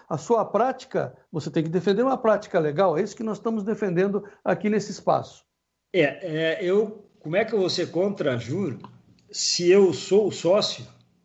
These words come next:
Speaker 2: de duas empresas que, é, comerciais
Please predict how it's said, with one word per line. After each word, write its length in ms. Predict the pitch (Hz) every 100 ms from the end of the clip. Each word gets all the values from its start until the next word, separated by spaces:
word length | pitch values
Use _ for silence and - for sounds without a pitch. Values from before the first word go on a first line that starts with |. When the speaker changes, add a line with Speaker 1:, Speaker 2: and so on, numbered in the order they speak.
| _ _ -
Speaker 2:
de 380 | 131 151 156
duas 340 | 123 180 220 -
empresas 640 | 160 135 175 208 165 127
que, 540 | - 160 151 143 127 - - _ _ _ _ _ _ _
é, 300 | 139 139 139
comerciais 1040 | 139 165 170 147 - 185 208 127 - _